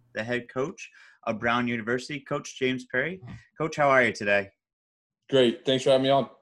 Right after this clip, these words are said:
Speaker 1: I appreciate you coming on the show. I appreciate your time. How are you doing during these, uh, these covid times?
Speaker 2: Well, yeah, it's been wild. Um, it's a, it's an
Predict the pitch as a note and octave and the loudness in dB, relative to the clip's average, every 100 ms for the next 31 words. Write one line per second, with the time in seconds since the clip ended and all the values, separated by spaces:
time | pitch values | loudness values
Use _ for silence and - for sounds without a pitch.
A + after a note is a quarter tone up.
0 | _ _ _ A2 A2 A2+ C3 B2+ C3+ C3 | _ _ _ -2 0 0 -4 -2 -2 -2
1 | B2+ C3 B2+ B2+ B2 C3 C3+ B2+ C3 B2+ | -2 -2 0 0 -2 0 0 -2 -6 -4
2 | B2+ A2 C3 B2+ B2+ D3+ E3 E3 D#3+ C#3+ | -6 -6 -4 -4 -2 -2 -2 0 -2 0
3 | C#3 C3 B2 G#2+ A2+ A2 G#2 G#2 - _ | 0 0 -2 -2 -2 0 -2 -4 -12 _
4 | - G#2+ - - _ C3 A#2+ A2+ B2 A2 | -12 -12 -12 -20 _ 0 0 -2 -2 0
5 | G#2+ F#2+ - - _ _ _ _ _ _ | 0 -4 -10 -18 _ _ _ _ _ _
6 | _ _ _ _ _ _ _ C3+ C3+ C3 | _ _ _ _ _ _ _ 4 6 6
7 | C3 B2+ A#2 E3 D3+ C#3+ B2+ A2 G2 - | 6 2 2 2 4 4 4 2 -2 -12
8 | _ _ - A#2+ A2+ G#2+ G2+ G2+ G2 F#2 | _ _ 0 4 6 4 2 -2 -6 -14
9 | _ _ _ _ _ A#2 - A2 A2+ G#2 | _ _ _ _ _ -12 -8 -8 -6 -10
10 | - G2+ | -8 -8